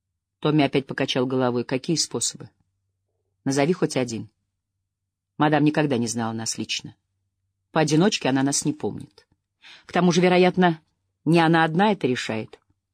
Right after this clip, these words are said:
Есть, наверное, кто-то повыше, кто в Хелшеме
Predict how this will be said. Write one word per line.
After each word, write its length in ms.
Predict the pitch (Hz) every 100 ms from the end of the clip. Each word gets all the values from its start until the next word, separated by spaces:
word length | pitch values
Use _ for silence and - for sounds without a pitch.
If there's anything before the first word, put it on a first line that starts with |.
| _ _ _ _ -
Есть, 240 | 165 214
наверное, 520 | 233 160 139 131 120 - - _
кто-то 260 | - 175 156
повыше, 480 | 185 175 220 - 127
кто 340 | - 135 127
в 160 | - -
Хелшеме 600 | 156 151 - 160 165